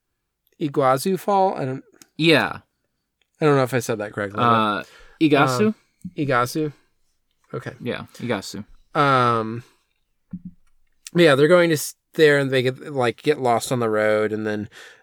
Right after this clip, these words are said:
Speaker 1: uh, they break up, and then they're, there's the part where they're broken up, and then they decide to get back together, and then it's like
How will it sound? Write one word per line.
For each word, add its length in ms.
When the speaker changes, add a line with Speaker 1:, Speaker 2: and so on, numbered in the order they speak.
Speaker 1:
uh, 400
they 100
break 320
up, 280
and 140
then 280
they're, 320
there's 240
the 100
part 220
where 80
they're 120
broken 300
up, 220
and 100
then 120
they 120
decide 340
to 80
get 120
back 200
together, 420
and 160
then 160
it's 240
like 280